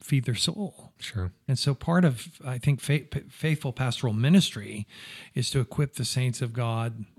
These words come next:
Speaker 1: and people to study the Bible to feed themselves.
Speaker 2: Mm-hmm. Yeah, and I, and one of the, uh,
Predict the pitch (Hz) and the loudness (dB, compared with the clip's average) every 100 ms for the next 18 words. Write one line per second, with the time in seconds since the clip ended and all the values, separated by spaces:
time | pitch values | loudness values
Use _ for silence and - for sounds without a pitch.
0 | - 131 - 147 - 135 - 127 127 - | -6 -4 -4 -4 -2 -2 -2 -4 -6 -6
1 | 147 147 139 127 127 139 131 - 117 135 | -2 0 0 0 0 -2 -4 -6 -6 -4
2 | 123 127 117 123 131 120 117 - 120 92 | -2 -2 -2 -4 -8 -10 -4 2 2 2
3 | 104 101 _ _ _ _ - 110 90 - | 0 -2 _ _ _ _ 0 4 4 4
4 | 104 120 117 - 135 127 135 110 101 98 | 4 6 4 2 2 2 4 6 6 6
5 | 92 90 | 6 6